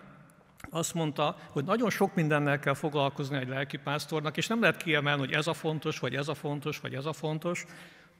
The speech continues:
Húsz, harminc vagy ötven dolgot is lehetne mondani. De azt mondta, hogy amikor ezekkel foglalkozol, ezeket teszed,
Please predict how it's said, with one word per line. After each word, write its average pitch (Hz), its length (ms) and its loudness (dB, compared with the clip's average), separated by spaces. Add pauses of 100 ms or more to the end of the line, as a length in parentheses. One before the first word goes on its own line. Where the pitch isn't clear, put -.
(160)
Húsz, 190 220 -4
harminc 160 400 0
vagy 170 120 0
ötven 160 280 4
dolgot 131 340 -2
is 139 100 -6
lehetne 131 340 -2
mondani. 123 460 -4 (760)
De 196 100 -6
azt 156 160 -2
mondta, 160 200 0
hogy 151 120 4
amikor 143 280 0
ezekkel 170 440 2
foglalkozol, 156 680 2
ezeket 143 380 0
teszed, 151 480 -2